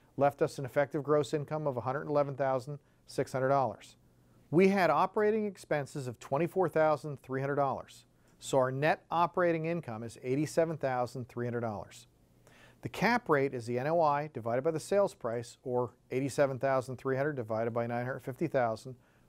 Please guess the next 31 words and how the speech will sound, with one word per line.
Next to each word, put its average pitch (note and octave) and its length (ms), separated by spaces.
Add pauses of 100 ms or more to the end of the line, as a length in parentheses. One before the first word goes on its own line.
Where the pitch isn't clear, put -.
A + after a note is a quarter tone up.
(180)
or B2+ 160
a B2+ 40
nine C3 240
point D3 220
two D3 140
percent B2+ 340
t-, - 220
cap C#3 260
rate. F#2 160 (1120)
Let's D3+ 220
say A3 140
we're G3+ 160
buying D#3+ 380
the F3+ 60
building D#3 360
with A2 100
twenty D3+ 300
percent G3+ 340
down C#3 380 (340)
and A#2+ 160
three F3 220
point F#3+ 300
five E3 300
percent D3 280
in C#3+ 80
closing B2+ 340
costs. - 540 (460)
So - 180
our D3+ 100
cash A#3+ 460
investment F3+ 580